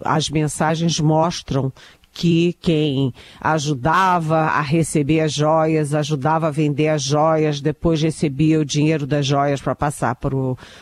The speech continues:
pro Bolsonaro, era um general.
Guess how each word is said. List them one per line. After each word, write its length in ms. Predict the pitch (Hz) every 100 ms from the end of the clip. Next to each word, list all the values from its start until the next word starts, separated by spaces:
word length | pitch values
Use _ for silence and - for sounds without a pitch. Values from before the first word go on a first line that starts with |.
| -
pro 140 | 156
Bolsonaro, 800 | 135 147 151 190 185 185 202 247 -
era 380 | 262 196 135 156
um 100 | 190
general. 1040 | 233 190 - 240 180 190 226 185 127 127